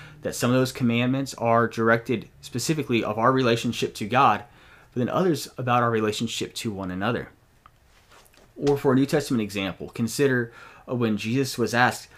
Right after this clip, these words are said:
"What's the greatest commandment?" Well, he, he gave two. Love God and love your neighbor. In Matthew chapter twenty-two, verses, uh, thirty-seven through forty, that you couldn't have one without the other.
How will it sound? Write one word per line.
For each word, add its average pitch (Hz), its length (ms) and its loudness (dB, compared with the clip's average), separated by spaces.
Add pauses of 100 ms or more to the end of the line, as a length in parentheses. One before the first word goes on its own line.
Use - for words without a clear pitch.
(300)
"What's 170 320 2
the 202 60 4
greatest 156 340 2
commandment?" 123 500 -2 (340)
Well, 123 220 2
he, 127 220 -4
he - 180 -2
gave 143 240 2
two. 185 320 -2 (540)
Love 120 200 2
God 127 340 4 (260)
and 110 140 -6
love 101 160 -2
your 110 100 -2
neighbor. 131 400 -2 (340)
In 104 160 -6
Matthew 117 340 2
chapter 113 360 2
twenty-two, 120 640 0
verses, 101 560 -4
uh, 92 100 -8
thirty-seven 110 640 -2
through 107 140 -8
forty, 127 420 -4 (560)
that 113 100 0
you 120 100 2
couldn't 143 300 0
have 131 400 -6
one 107 260 -2
without 101 360 -2
the 98 100 -4
other. 110 300 -4